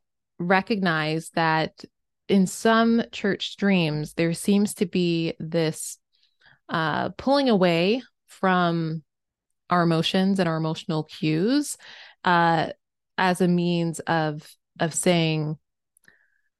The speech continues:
"Okay, uh, I'm not gonna tune into my emotions because my emotions can lie to me, and, and that's fleshly stuff." Well, God created our emotions.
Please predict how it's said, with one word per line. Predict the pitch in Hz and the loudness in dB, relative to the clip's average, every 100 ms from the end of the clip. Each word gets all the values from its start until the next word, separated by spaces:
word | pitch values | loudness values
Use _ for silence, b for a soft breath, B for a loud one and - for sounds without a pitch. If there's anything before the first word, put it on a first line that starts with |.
| - | -4
"Okay, | 202 185 151 - - _ _ _ _ _ - | 0 2 2 -2 -6 _ _ _ _ _ -2
uh, | 165 151 147 - _ _ _ _ _ _ _ _ - | -2 -2 -4 -8 _ _ _ _ _ _ _ _ 0
I'm | 180 175 | 2 4
not | 185 | 2
gonna | 190 175 | 2 2
tune | 208 | 2
into | 175 165 | 2 0
my | 160 | -2
emotions | 156 156 151 156 156 | 0 -2 -2 -4 -2
because | 160 - 160 | -4 -2 -2
my | 165 | 0
emotions | 160 156 - 156 | -2 -2 -4 -4
can | - 170 | 0 2
lie | 156 | 4
to | 156 | 2
me, | 160 156 156 | 2 0 0
and, | 151 143 147 143 - | 0 -2 -6 -6 -4
and | 151 | -2
that's | 147 151 - | -2 -2 -6
fleshly | - 156 - - | -4 -4 -4 -6
stuff." | - - - _ _ _ _ _ _ _ _ _ _ - - | -6 -8 -8 _ _ _ _ _ _ _ _ _ _ -16 0
Well, | 240 233 226 233 B B B B B _ - | 2 4 2 -2 B B B B B _ -8
God | 180 208 311 | 0 2 2
created | - 190 202 | 2 4 4
our | 143 | 2
emotions. | 143 - - - - | -2 -6 -8 -10 -12